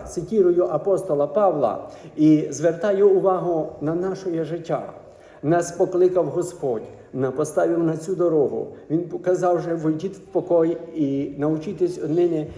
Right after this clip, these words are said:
і найдете спокій своїм душам». І коли приходить час,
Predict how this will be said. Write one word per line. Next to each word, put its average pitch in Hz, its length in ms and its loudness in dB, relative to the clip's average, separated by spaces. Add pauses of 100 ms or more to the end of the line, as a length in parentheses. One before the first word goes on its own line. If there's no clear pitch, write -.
(180)
і 139 100 0
найдете 190 800 2
спокій - 880 0
своїм 139 680 0 (220)
душам». 135 480 -8 (360)
І - 100 -4
коли 160 260 2
приходить 170 680 -4
час, - 640 -4